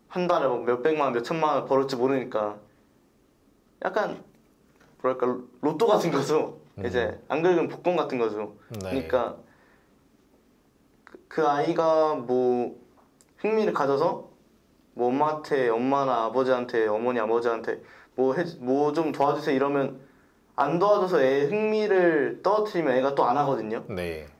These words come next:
Speaker 1: 그러니까 흥미를 더 높일 수 있게 약간 도와달라는 말을 하고 싶어요.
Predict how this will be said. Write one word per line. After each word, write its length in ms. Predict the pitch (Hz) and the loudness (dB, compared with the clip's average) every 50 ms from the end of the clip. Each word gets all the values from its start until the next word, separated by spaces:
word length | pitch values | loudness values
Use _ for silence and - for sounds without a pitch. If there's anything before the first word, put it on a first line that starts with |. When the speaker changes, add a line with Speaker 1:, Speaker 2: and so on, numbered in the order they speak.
| _ _ _ _ - | _ _ _ _ -6
Speaker 1:
그러니까 680 | - 139 139 135 127 135 - 135 127 123 117 107 - - - - _ _ _ _ _ | -2 -2 -2 -2 -2 -2 0 0 2 2 0 -4 -6 -10 -16 -20 _ _ _ _ _
흥미를 880 | - 196 202 214 214 214 214 214 208 196 196 202 214 226 - - - - | -6 -4 -2 -2 0 0 0 0 2 2 2 2 2 0 -4 -8 -10 -4
더 500 | - 143 139 135 131 123 98 82 - - - _ _ _ _ _ _ _ - | -2 0 2 4 2 2 2 -2 -6 -12 -18 _ _ _ _ _ _ _ -2
높일 280 | 139 139 143 233 240 | -2 0 0 -2 -2
수 140 | 240 - 151 | -2 -2 -4
있게 560 | 135 139 - 139 135 123 120 113 107 104 - - - _ _ _ - | -6 -4 -2 0 0 2 0 -2 -2 -6 -10 -14 -20 _ _ _ -12
약간 340 | - - - 143 135 127 127 | -10 -4 -4 -2 -2 -4 -6
도와달라는 920 | - - - 160 175 185 175 180 175 165 160 156 151 147 139 131 123 117 113 | -8 -2 2 4 4 4 4 2 0 2 2 0 0 2 2 0 0 2 0
말을 200 | 120 120 120 127 | 2 2 2 0
하고 120 | 127 120 | 0 -2
싶어요. 320 | - - - - 101 - | -6 -10 -10 -10 -10 -10